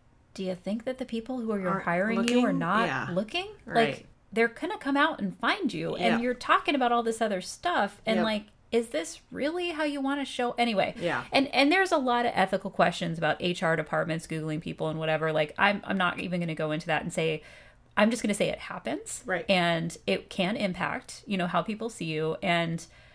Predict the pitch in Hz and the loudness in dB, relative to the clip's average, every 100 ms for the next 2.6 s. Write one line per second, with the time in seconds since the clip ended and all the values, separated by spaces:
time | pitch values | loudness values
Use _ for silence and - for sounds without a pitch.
0 | - - _ _ _ - - 190 180 240 | -20 -20 _ _ _ -20 0 4 4 2
1 | - 196 202 175 - - 165 233 - 185 | 0 -2 -2 -4 -6 -6 -6 -6 -8 -8
2 | 165 208 190 175 165 - | -4 0 2 2 0 -4